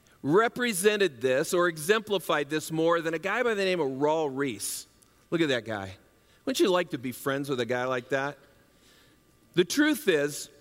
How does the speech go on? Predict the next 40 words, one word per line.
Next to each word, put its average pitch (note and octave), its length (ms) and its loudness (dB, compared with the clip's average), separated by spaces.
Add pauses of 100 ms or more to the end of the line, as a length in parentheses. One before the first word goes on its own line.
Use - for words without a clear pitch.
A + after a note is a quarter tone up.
(340)
that F#3 220 2
when G3 140 0
I A#3 160 2
was A#3+ 120 -2
a A3+ 60 -6
young A3 300 2
guy F3 260 2
in F3+ 240 -4
ministry, D#3 640 0 (240)
I G3+ 140 2
would A#3+ 140 -2
hear B3 260 0
Raul G3 460 2
preach G#3 460 -2 (120)
on G3 200 2
the F3 120 0
radio, D#3 760 2 (240)
oftentimes G3 800 0
on F3+ 220 0
my F3 180 0
way F3+ 220 2
home F3 220 0
from D#3+ 180 -4
work. D#3 300 0 (1500)
And B3 160 2
I, A3+ 120 -4 (200)
I, G#3+ 120 2 (120)
I G#3+ 80 2
just C4 240 -8
connected C#4 540 0
with A3+ 180 0
him. B2 160 -4
He G3 120 0
was A#3 120 -2
kind B3+ 220 2
of B3+ 60 0
one A#3+ 140 2
of A#3 60 -2
my A3+ 160 2
heroes. A3 760 -2